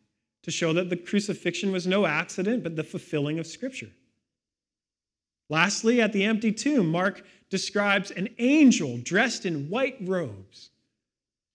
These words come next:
That's it. These are all the times Mark talks about clothing, and our passage now, we're supposed to pay attention because it carries deep significance. Christ's clothes become radiant, white, whiter than any bleach. What does it signify?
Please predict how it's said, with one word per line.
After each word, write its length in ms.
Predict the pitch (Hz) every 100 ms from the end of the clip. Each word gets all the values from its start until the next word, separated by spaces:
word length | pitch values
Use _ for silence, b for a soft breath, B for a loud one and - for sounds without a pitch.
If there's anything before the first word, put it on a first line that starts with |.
| -
That's 240 | 247 302 349
it. 340 | 359 - 143
These 240 | 190 285
are 120 | 240 214
all 160 | 277
the 80 | 269
times 360 | 254 269 208 220
Mark 200 | 220 214
talks 280 | 220 220
about 220 | 202 196 -
clothing, 400 | 185 190 214 185
and 80 |
our 80 | 151
passage 560 | 151 196 220 208 202 160
now, 380 | 170 165 139 135 B B
we're 80 | 180
supposed 420 | 220 196 233 233
to 80 | 226
pay 240 | - 220
attention 460 | 202 214 185 156 139
because 260 | 139 170
it 160 | 180 180
carries 380 | 196 196 190 - B B 143
deep 480 | 190 247 233 - -
significance. 800 | - 196 175 196 196 151 127 110 _ _ _ _ _ _ _ _ -
Christ's 480 | 226 233 226 - -
clothes 460 | - 254 220 185
become 560 | 185 196 202 175 165 175
radiant, 500 | 233 262 233 165 - - -
white, 600 | 156 226 240 180 - - _ -
whiter 360 | 196 247 247
than 160 | 220 226
any 180 | 240 214
bleach. 540 | 226 233 208 226 -
What 220 | 170 247
does 160 | 247 208
it 100 | 165
signify? 720 | - 214 233 220 254 269